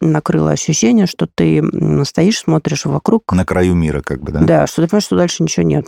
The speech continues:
Speaker 1: действительно, потому что всё, когда там ты пройдёшь сто метров, и опять вода, опять вода.
Speaker 2: То есть, а здесь такого ощущения не возникло у
Speaker 1: Не,
Speaker 2: тебя?
Speaker 1: у меня не возникло. Всё-таки город большой,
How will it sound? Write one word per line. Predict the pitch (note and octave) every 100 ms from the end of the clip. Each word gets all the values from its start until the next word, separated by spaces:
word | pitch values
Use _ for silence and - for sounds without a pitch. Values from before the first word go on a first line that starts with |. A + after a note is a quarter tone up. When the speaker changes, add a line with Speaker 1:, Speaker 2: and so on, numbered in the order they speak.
| -
Speaker 1:
действительно, | - C#3+ D3+ E3 - C#3 C3+
потому | - D#3 D3+
что | D#3 E3
всё, | - E3
когда | D#3+ D#3
там | - D#3
ты | E3
пройдёшь | - D#3+ G#3+
сто | - E3+
метров, | F3 - D3+ -
и | D#3+ D3+
опять | D#3 E3 E3+ -
вода, | C#3 C3+
опять | C#3 - D#3+ -
вода. | C#3
Speaker 2:
То | C#3+
есть, | C#3
а | B2+
здесь | G#2 F#3
такого | - D3 C3
ощущения | B2+ B2+ A#2+ A2+
не | G2 F2+
возникло | E2+ D2 D#2 -
у | G#3+
Speaker 1:
Не, | A#3+
Speaker 2:
тебя? | B3
Speaker 1:
у |
меня | G3+ A3
не | B3+
возникло. | A#3+ A#3+ B3 -
Всё-таки | D#3+ G#3 -
город | F3+ A#3 A#3
большой, | F#3 F3 F3 - A#3+ A3